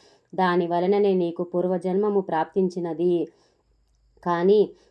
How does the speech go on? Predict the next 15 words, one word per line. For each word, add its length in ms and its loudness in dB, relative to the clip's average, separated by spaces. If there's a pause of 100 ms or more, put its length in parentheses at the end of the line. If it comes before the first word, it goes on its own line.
(140)
నీవు 240 4
నీ 220 4
గ్రామమునకు 640 0
పోయి 380 0
నీ 120 2
పెరటి 360 -2
యందు 300 0
పాతిపెట్టిన 680 -6
ధనమును 440 -4
త్రవ్వి 580 -4
ఆ 120 -4
ధనముతో 480 -2
దాన 320 -6
ధర్మములు 480 -2
చేసి 600 -4